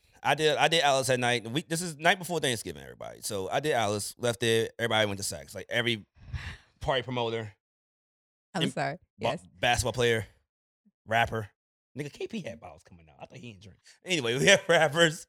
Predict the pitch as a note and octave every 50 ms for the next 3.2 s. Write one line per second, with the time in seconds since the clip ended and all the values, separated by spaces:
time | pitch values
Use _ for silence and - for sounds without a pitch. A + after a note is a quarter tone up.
0 | - - - C#4+ F#4 A4+ A#4 B4 - - A#4+ A#4 - A#4+ G#4+ G#4+ - G#4+ F4 G#4
1 | - - A4 G#4+ A#4+ B4+ D#4 F#4+ - - - E4 E4+ G4+ G4+ B4 - - G#4+ C4+
2 | - - - - - - - A4+ C4+ C4+ C4+ B3+ C4 A#3+ A3+ A3+ - - D#3+ D#3
3 | C#3+ - -